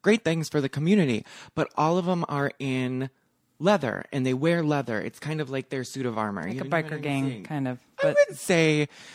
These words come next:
Speaker 1: very similar to,
Speaker 2: Okay.
Speaker 1: yeah, kind
Speaker 2: Yeah.
Speaker 1: of. I wish I was, I had more information
Speaker 2: Mm-hmm.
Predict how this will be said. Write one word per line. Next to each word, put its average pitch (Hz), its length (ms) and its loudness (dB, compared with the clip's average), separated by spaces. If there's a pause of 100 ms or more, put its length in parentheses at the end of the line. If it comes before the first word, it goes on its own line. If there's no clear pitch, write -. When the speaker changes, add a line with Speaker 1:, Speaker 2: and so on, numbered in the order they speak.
(200)
Speaker 1:
very 190 300 10
similar 123 500 -2
to, 104 200 -6
Speaker 2:
Okay. 135 220 0
Speaker 1:
yeah, 113 180 -2
kind 143 360 -4
Speaker 2:
Yeah. 85 60 0
Speaker 1:
of. 76 100 -6 (260)
I - 80 2
wish 202 180 4
I 214 60 4
was, 190 280 0 (360)
I 151 40 -2
had 156 360 -2
more 135 500 -2 (100)
information 123 880 -6 (360)
Speaker 2:
Mm-hmm. 139 340 6